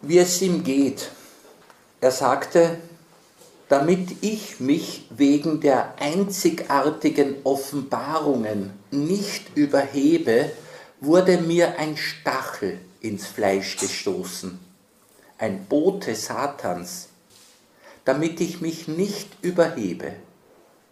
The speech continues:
Dreimal habe ich den Herrn angefleht,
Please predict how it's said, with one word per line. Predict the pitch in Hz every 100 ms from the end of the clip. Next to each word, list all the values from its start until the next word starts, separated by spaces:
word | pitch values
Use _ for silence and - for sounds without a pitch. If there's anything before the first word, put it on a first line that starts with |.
| _ _ _ _ - - -
Dreimal | 127 135 160 190 180 170 170
habe | 143 127 135
ich | 131 123 -
den | 120
Herrn | 131 131 139 143
angefleht, | 135 160 160 147 - 135 143 160